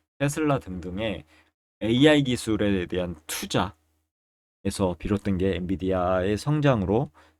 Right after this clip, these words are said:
되는 거죠. 어, 엔비디아 성장은 빅테크 기업의 에이아이 투자 확대, 그리고 서비스 혁신의 동반 성장이라는 강력한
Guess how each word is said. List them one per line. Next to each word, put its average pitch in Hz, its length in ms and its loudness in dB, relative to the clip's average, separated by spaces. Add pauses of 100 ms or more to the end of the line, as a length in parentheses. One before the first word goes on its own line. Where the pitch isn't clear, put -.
(120)
되는 101 200 4
거죠. 82 260 -2 (640)
어, 101 120 2
엔비디아 120 400 4
성장은 127 600 0
빅테크 - 500 -6
기업의 107 1080 2 (420)
에이아이 107 260 6
투자 - 280 -4
확대, 95 420 -4 (140)
그리고 90 260 -4
서비스 143 420 0
혁신의 110 380 -2
동반 92 420 -2
성장이라는 107 800 0
강력한 110 600 -2